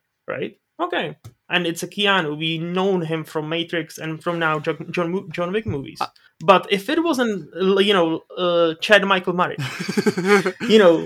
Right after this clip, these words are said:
Speaker 1: would you remember? Would you remember it was a Chad Michael Murray in, as a Constantine? Probably not.
Speaker 2: All right. I'm gonna,
Speaker 1: You know,
Speaker 2: I'm
Speaker 1: I
Speaker 2: gonna
Speaker 1: just,
Speaker 2: side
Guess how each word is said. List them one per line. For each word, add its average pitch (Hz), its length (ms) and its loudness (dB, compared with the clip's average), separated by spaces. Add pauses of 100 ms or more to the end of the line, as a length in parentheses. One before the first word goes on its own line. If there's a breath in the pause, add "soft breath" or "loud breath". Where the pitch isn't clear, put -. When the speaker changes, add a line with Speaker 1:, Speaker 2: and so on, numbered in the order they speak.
Speaker 1:
would 196 180 4
you 294 120 8
remember? 240 640 8 (120)
Would 185 140 6
you 277 120 6
remember 277 320 2
it 175 200 4
was 180 80 2
a 180 80 8
Chad 190 260 2
Michael 180 240 -2
Murray 190 220 0
in, 180 180 -2
as 180 160 -4
a 180 60 -6
Constantine? 185 600 -4 (120)
Probably 277 400 -6
not. 285 260 -6
Speaker 2:
All 170 80 6
right. 147 220 4 (340)
I'm 175 160 0
gonna, 233 220 0
Speaker 1:
You 214 60 2
know, 202 60 2
Speaker 2:
I'm 185 140 0
Speaker 1:
I 175 40 2
Speaker 2:
gonna 214 140 2
Speaker 1:
just, 196 100 0
Speaker 2:
side 180 340 2